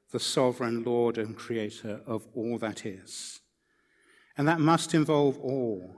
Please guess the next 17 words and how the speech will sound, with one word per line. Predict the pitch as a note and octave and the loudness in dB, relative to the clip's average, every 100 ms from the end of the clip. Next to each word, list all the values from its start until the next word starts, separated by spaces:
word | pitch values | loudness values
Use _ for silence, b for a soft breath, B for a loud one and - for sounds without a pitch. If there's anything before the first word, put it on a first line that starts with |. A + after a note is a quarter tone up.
| - - _ _ _ _ _ _ _ _ | -20 -20 _ _ _ _ _ _ _ _
We | - | 2
know | C3+ C#3+ | 4 6
that | D#3 | 6
in | C#3 | 4
Old | C3 | 4
Testament | B2+ D3+ - C3 A#2+ | 4 2 2 -2 -2
times, | B2 A2+ | -2 -2
people | A#2 C#3 C3 B2+ | 0 -2 0 -2
were | A#2 | -2
scared | A2+ - D3+ C#3+ A#2+ | -4 0 2 4 2
about | A#2 A#2+ A#2+ | 0 -4 -4
seeing | - C#3+ B2+ A#2 | -4 0 0 0
God | A2+ A#2+ G#2+ | 0 -2 -2
because | A#2+ A2 A2+ | -6 -12 -6
they | A#2 | -4
weren't | A#2+ A#2 | -2 -2
sure, | A#2 A#2+ | -4 -4